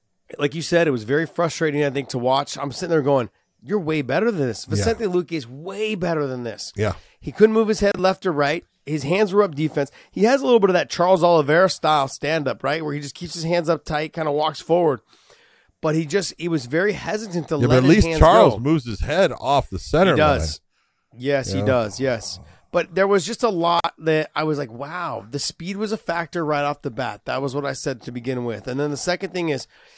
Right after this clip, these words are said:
Speaker 1: he was just touching him. He wasn't trying to load up and land hard. He was just getting it right between the gloves every single time. And he was rocking him and hurting him almost every time he touched him.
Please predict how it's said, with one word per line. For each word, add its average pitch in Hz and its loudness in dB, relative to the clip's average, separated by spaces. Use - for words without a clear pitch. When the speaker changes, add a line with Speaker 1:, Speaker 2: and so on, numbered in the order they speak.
Speaker 1:
he - -10
was 160 -2
just - -8
touching 208 -4
him. 156 -2
He 143 -4
wasn't 170 0
trying 196 -2
to 190 0
load 170 0
up 180 0
and 151 -4
land 151 -4
hard. 185 -2
He 143 -6
was 131 -8
just 139 -12
getting 180 -6
it 151 -6
right 156 -8
between 208 -6
the 180 0
gloves 151 0
every 175 -4
single 151 -4
time. 165 -6
And 139 -4
he 170 0
was 175 -2
rocking 170 -4
him 196 -2
and 151 -6
hurting 220 -2
him 147 0
almost 180 -2
every 185 -6
time 196 -6
he 196 0
touched 214 -6
him. 127 -2